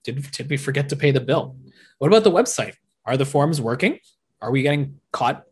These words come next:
in a firewall maybe? Data entry, right? Are the results making it into our database? Did something drop, right? Um, so, so you can start generating hypotheses for each state of the funnel, and you'll be doing this together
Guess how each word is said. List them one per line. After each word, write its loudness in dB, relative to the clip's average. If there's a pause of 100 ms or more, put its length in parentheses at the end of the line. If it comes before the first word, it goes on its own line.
in -2
a 2
firewall 0
maybe? -2 (500)
Data 6
entry, -6 (140)
right? 0 (160)
Are 6
the 6
results 4
making 4
it 6
into 6
our 10
database? 4
Did -2 (120)
something 0
drop, 0 (100)
right? -6 (400)
Um, -4
so, 2
so 2
you 6
can 0
start 4 (400)
generating 6
hypotheses -2 (160)
for 2
each -4
state 0
of -2
the -8
funnel, -2 (640)
and 2
you'll 6
be 8
doing 4
this 0
together 0